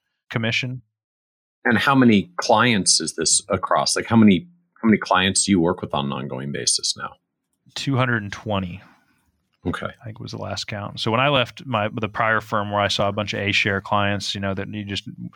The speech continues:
Speaker 1: no matter what you did, you couldn't fulfill the, the upfront commitment to two thousand people. We've tried to focus on saying, "Hey, let's keep client count down. Let's find the people we can really add value to, 'cause we know they're out there. It's just up to us to go find 'em."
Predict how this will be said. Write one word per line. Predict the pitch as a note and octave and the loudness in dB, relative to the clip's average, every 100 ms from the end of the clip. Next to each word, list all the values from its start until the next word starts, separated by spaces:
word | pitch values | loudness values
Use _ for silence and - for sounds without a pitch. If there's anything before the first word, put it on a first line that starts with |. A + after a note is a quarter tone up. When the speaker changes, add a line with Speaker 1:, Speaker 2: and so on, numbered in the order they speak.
| - - - - | -18 -20 -20 -12
Speaker 1:
no | A2 | -4
matter | A2+ G#2+ | 0 0
what | A2 A2 | 0 -2
you | G#2 | 0
did, | G#2 G2+ | 0 0
you | G2+ | -2
couldn't | A2+ G#2 G2 - | -2 -2 -4 -10
fulfill | G#2+ - G#2+ G#2 G2+ | -12 -2 0 2 0
the, | G2+ G2 - | -6 -10 -8
the | G#2 | -2
upfront | G#2 G#2 - G2 | -2 -2 -4 -6
commitment | - G2+ G2 G#2+ - | -8 -10 -8 -10 -10
to | |
two | - G#2 | -10 -4
thousand | G#2+ G2+ G2+ | 0 -2 -2
people. | A2 A2 C3 C3 - - - - _ _ _ _ | -4 -2 -2 -4 -6 -18 -20 -20 _ _ _ _
We've | A2 A2 | -4 -2
tried | A#2+ G#2+ | -2 -2
to | G#2 | -2
focus | G#2+ G#2 G#2 | -2 0 -2
on | G#2 G2 | -2 0
saying, | G#2 G2+ | 0 2
"Hey, | G2+ | 2
let's | G2 | 0
keep | - A#2 - | -2 -4 0
client | A2 G#2 G#2 | 0 0 -2
count | A2 G2+ | -4 -4
down. | G#2 G2 G2 | 0 0 0
Let's | G2+ G2 | -4 -4
find | A2 G#2 | -4 -2
the | |
people | G2 G#2+ G#2 | -4 -4 -2
we | G2+ | -4
can | F#2+ | -6
really | F#2+ G#2 G#2 G2+ | -4 0 2 2
add | G2 | 2
value | G2 G2 G2 G2 | 2 0 0 -2
to, | - G2 | -6 -8
'cause | - | -6
we | G2+ | -2
know | G#2 | 0
they're | G2+ G2 | 2 0
out | G2 G2+ | 0 -2
there. | F#2+ | -6
It's | G2 - | -6 -8
just | G2 G2 | -4 -4
up | G2 | -2
to | G2 | -4
us | G2 | -4
to | - | -6
go | F#2+ | -8
find | - F#2+ G#2 | -4 0 0
'em." | A#2+ C3+ | 0 -4